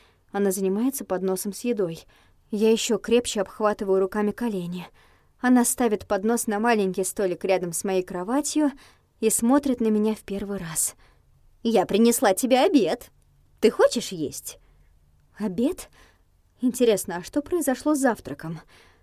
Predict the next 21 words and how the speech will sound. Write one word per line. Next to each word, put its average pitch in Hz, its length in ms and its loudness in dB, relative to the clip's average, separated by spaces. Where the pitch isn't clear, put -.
Когда 220 260 2
я 254 120 8
не 233 140 4
отвечаю, 226 560 0
она 214 180 2
улыбается 226 600 0
и 190 40 0
снимает 220 460 0
крышку 240 400 0
с - 120 -4
одной 214 240 2
из - 120 -2
тарелок, 247 480 0
словно 208 360 0
для 185 160 2
того, 214 500 0
чтобы 233 360 2
пробудить 214 540 0
во 190 100 -2
мне 202 200 0
аппетит. 208 560 -8